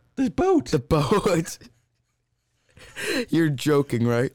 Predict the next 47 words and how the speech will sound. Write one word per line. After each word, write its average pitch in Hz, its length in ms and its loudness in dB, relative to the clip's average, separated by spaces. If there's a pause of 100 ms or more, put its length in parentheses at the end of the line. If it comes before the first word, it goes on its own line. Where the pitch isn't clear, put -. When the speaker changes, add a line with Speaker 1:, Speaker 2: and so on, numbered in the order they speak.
(100)
Speaker 1:
I'm 117 120 -2
not 160 180 -2
joking. 110 340 0
Speaker 2:
You 131 120 0
just 143 220 -2
forgot 135 480 -2
how 131 180 0
many 131 220 2
characters 127 420 0
were 131 160 2
in 131 240 0
there 131 180 0
and 120 100 2
you 113 80 2 (180)
meant 120 160 0
to 123 40 -2
say 120 160 -2
four? 120 440 0 (160)
Speaker 1:
No, 127 400 -4
I'm, 98 180 -8 (480)
no, 156 340 -2 (100)
I'm 113 140 -2
not 127 140 -2
joking. 123 400 -4 (100)
Speaker 2:
You 113 160 0
meant, 120 240 -2 (180)
you 117 120 -2
Speaker 1:
I 120 60 6
Speaker 2:
meant 120 260 2
to - 60 -4
say 143 60 0
Speaker 1:
considered 147 160 2
Speaker 2:
five? 113 280 -2 (100)
Speaker 1:
Yeah. 135 200 -2
Speaker 2:
You 110 100 -4
consider 123 420 -2
the 110 120 -4
boat 117 300 -2 (180)
to - 80 -14
be 117 100 0
a 107 60 0
character? 104 560 -2
Speaker 1:
Yep, 113 180 -4 (640)
I 107 60 -6
do. 104 260 -4 (680)
Speaker 2:
Why? 110 500 0 (240)
Speaker 1:
It, 117 320 -4